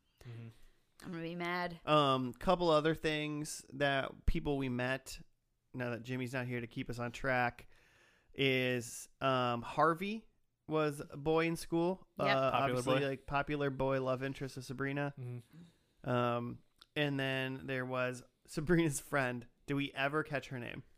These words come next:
Speaker 2: No.
Speaker 1: I, I have no idea.
Speaker 2: But she's,
Speaker 3: And
Speaker 2: like, a nerdy girl that had just started at that school last year and lives in a house with a pig mailbox.
Speaker 1: Hmm.
Speaker 2: So I know a lot about her. I don't know her name. She also has bad jokes.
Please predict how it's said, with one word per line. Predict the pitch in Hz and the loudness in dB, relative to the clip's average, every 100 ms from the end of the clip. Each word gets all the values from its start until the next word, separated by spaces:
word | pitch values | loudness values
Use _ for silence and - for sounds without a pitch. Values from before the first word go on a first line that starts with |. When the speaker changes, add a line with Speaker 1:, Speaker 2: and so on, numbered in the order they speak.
| - | -10
Speaker 2:
No. | 180 180 175 165 160 | -6 -2 -2 -2 -6
Speaker 1:
I, | 101 | -10
I | |
have | 104 104 | -12 -10
no | 101 | -12
idea. | 101 101 - | -10 -8 -4
Speaker 2:
But | |
she's, | - 370 | 2 4
Speaker 3:
And | 381 | 6
Speaker 2:
like, | 370 | 4
a | 254 | 4
nerdy | 254 262 262 254 | 2 4 2 2
girl | 240 233 226 | 4 4 4
that | 214 | 0
had | 220 | -4
just | 202 208 | -4 -6
started | - 208 202 190 | -2 0 0 -2
at | 185 | -6
that | 190 185 | -6 -6
school | - 185 180 | -6 -4 -2
last | 180 175 - | -2 -4 -6
year | 180 175 170 170 165 _ _ _ _ 190 | -4 -2 -2 -6 -10 _ _ _ _ -8
and | 196 | -4
lives | 190 185 190 | -4 -4 -4
in | |
a | 180 | -2
house | 180 170 170 | 2 2 0
with | 175 170 | -4 -8
a | |
pig | - 175 160 170 | -4 -2 -2 -4
mailbox. | 156 143 - - - - - - _ _ _ _ - | -10 -10 -10 -12 -14 -20 -20 -20 _ _ _ _ -18
Speaker 1:
Hmm. | 117 113 - | -16 -16 -4
Speaker 2:
So | 233 | 4
I | 240 | 4
know | 226 240 254 | 6 6 6
a | |
lot | 247 226 | 4 2
about | 202 185 | 2 2
her. | 196 196 185 - | 2 -2 -4 -10
I | |
don't | 180 180 175 | -6 -4 -4
know | |
her | 170 | -6
name. | 165 165 165 | -6 -8 -6
She | 170 | -6
also | 165 | -6
has | 165 | -8
bad | - 165 160 165 | -4 -2 -2 -6
jokes. | - - - - - | -14 -16 -18 -20 -20